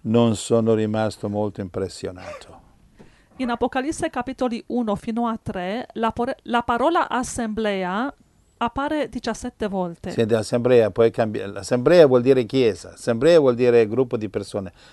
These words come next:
Speaker 1: Possiamo usare chiese così, la parola chiesa,
Speaker 2: Ah, per me
Speaker 1: che
Speaker 2: sì.
Speaker 1: tutti ci
Speaker 2: Lui
Speaker 1: capiscono?
Speaker 2: dice così,
Speaker 1: E
Speaker 2: assemblea.
Speaker 1: questi vogliono darsi le arie, che loro hanno scoperto che chiesa vuol dire assemblea. Abbiamo capito che l'avete scoperto.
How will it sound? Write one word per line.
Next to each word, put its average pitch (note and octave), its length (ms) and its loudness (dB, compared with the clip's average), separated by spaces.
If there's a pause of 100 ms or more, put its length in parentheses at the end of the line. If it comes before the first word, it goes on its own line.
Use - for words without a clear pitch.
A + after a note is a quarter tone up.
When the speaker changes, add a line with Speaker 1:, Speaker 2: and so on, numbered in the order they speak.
(160)
Speaker 1:
Possiamo D3+ 460 0
usare A#2 360 4
chiese A2 600 -2
così, G2+ 340 -6 (160)
la G#2 100 -10
parola G#2 300 0
chiesa, G2+ 400 -4
Speaker 2:
Ah, - 20 -4
per F#3 100 -6
me A#3 80 -6
Speaker 1:
che C4 40 -6
Speaker 2:
sì. - 240 -4
Speaker 1:
tutti A2 260 -4
ci - 140 -12
Speaker 2:
Lui G2 40 -8
Speaker 1:
capiscono? A#2+ 460 -4
Speaker 2:
dice - 300 -6
così, A3 300 -8
Speaker 1:
E - 40 -10
Speaker 2:
assemblea. G#2+ 260 -10
Speaker 1:
questi C3+ 280 2
vogliono A2+ 320 2
darsi A2 320 -2
le G#2 160 -2
arie, G#2+ 460 -4
che F#2+ 80 -10
loro G#2+ 180 -6
hanno G2 160 -10
scoperto G#2 600 -8
che E2+ 180 -16
chiesa G#2 320 -8
vuol F#2+ 100 -10
dire G2 180 -10
assemblea. F#2+ 560 -12
Abbiamo B2+ 380 -2
capito G2+ 480 -6
che F#2 80 -10
l'avete F2+ 260 -12
scoperto. - 560 -16